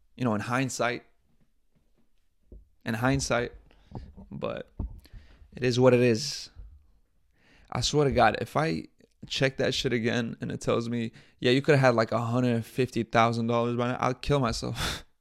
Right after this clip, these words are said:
<laughs> I'll kill myself. It's no. I'm not doing that, obviously. Fuck my, who, who gives a fuck about money? Except for everything in this planet.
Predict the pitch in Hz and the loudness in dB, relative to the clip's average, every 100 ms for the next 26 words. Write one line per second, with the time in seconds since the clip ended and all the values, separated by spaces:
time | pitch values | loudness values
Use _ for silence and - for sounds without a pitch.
0 | _ _ - 143 143 175 160 120 117 - | _ _ 2 2 4 2 2 2 -2 -2
1 | - 120 - 143 123 - _ _ _ _ | -6 -6 0 0 0 -4 _ _ _ _
2 | _ - 123 113 98 95 87 78 - - | _ -2 0 0 -2 -8 -8 -12 -14 -14
3 | - - - _ _ _ _ _ _ - | -14 -14 -16 _ _ _ _ _ _ -4
4 | 120 - 135 139 - 156 175 220 202 - | -4 -2 -4 -4 -8 -8 -4 -2 -2 -4
5 | 202 185 185 175 196 156 113 - _ _ | -4 -2 -4 -2 -4 -4 -8 -16 _ _
6 | _ _ 135 - 156 147 139 - 131 131 | _ _ -8 -2 -2 2 2 2 2 0
7 | - 127 120 117 113 - - 131 120 - | 0 0 0 2 0 -2 -4 -2 -2 -6